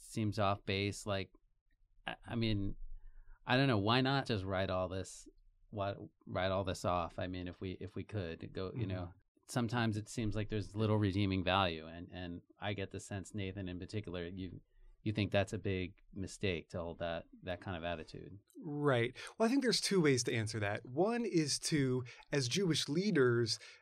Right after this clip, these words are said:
Speaker 2: there's always the choice. Are we saying we need to just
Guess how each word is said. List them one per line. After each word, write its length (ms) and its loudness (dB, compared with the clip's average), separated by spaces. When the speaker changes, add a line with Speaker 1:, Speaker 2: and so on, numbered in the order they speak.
Speaker 2:
there's 200 4
always 280 8
the 100 0
choice. 360 6
Are 360 6
we 240 4
saying 580 6
we 100 6
need 140 10
to 100 6
just 320 2